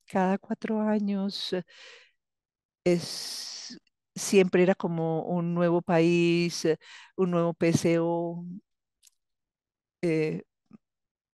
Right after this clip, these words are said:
impedía un poquito la estandarización. Vamos a tener, eh, obviamente, procedimientos y un manual para el programa central del Congreso. A futuro tendremos una guía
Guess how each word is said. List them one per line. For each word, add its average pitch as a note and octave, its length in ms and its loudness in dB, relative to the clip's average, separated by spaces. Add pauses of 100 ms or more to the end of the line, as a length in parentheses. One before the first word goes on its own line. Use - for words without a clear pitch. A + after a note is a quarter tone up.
(1700)
impedía F3+ 640 6
un F3+ 100 0
poquito F3+ 500 -2
la F3 180 6
estandarización. D#3+ 880 -2
Vamos D#3+ 300 -2
a F3 40 -2
tener, D#3 680 0 (440)
eh, E3+ 240 2
obviamente, E3 920 0
procedimientos D#3+ 1200 0
y E3 40 -2
un D#3+ 100 -2
manual D#3 720 4
para D#3+ 160 4
el D#3+ 100 4
programa D#3+ 540 -4
central D3+ 840 0
del D#3 220 2
Congreso. D#3+ 540 -2
A E3 40 -6
futuro F3+ 400 -4
tendremos G#3 680 -2
una E3 280 -2
guía E3 380 2